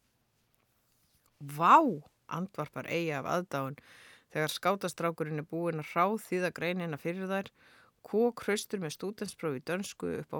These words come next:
vasann. „Vá!“ endurtekur hún og hristir hausinn til að dylja ánægjuna með að ónefndir heimildamenn haldi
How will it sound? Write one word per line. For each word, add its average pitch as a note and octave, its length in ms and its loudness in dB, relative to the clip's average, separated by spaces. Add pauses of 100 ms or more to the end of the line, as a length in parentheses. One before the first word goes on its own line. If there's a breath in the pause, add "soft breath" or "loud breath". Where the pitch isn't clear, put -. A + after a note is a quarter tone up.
vasann. C#3 320 -6 (1400)
„Vá!“ F3 600 6 (260)
endurtekur D3 580 -4
hún C3+ 220 -6
og C#3+ 160 -12
hristir F3+ 420 -6
hausinn F3+ 440 -2 (420 loud breath)
til A#3 160 2
að A3+ 160 0
dylja A#3+ 440 8
ánægjuna G3+ 540 2
með G3 300 2 (420 soft breath)
að - 140 2
ónefndir F#3+ 560 2
heimildamenn G#3 720 0
haldi E3 480 -2